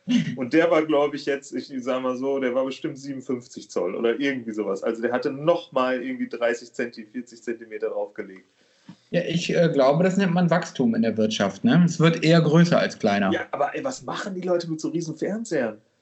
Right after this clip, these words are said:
Speaker 2: Wo tun die die hin?
Speaker 1: <laughs>
Speaker 2: meine, es ist ja so, ist ja Wohnungsknappheit. Die Leute haben doch keine, keine großen Wohnungen mehr, aber einen großen Fernseher, oder wie?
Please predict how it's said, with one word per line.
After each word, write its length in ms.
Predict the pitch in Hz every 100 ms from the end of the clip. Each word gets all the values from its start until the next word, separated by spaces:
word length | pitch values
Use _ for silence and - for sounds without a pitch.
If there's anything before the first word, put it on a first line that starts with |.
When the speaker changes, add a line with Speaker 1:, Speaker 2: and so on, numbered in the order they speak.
| _ _ _ _ _ _ _ _ _ -
Speaker 2:
Wo 100 | 143
tun 260 | 151 214 254
die 80 | 165
die 180 | 156 135
hin? 340 | 139 311 330 - _ _
Speaker 1:
<laughs> 420 | 277 - 160 180 - - 277 - - - _ _ _ _ 156
Speaker 2:
meine, 140 | 165
es 160 | 156 156
ist 120 | 196
ja 120 | 190
so, 140 | 156 175
ist 180 | 156 180
ja 180 | 160 -
Wohnungsknappheit. 840 | 269 311 160 - 123 120 110 101
Die 60 | 123
Leute 380 | 139 170 170 165 160
haben 140 | 180
doch 180 | 170 160 165
keine, 320 | 180 165 165
keine 320 | - - 156
großen 380 | 147 156 156 135
Wohnungen 420 | 147 185 233 220
mehr, 280 | 208 208 214
aber 140 | 175 175
einen 80 | 175
großen 280 | 180 180
Fernseher, 540 | - 160 135 110 104 98
oder 140 | 101 101
wie? 160 | 98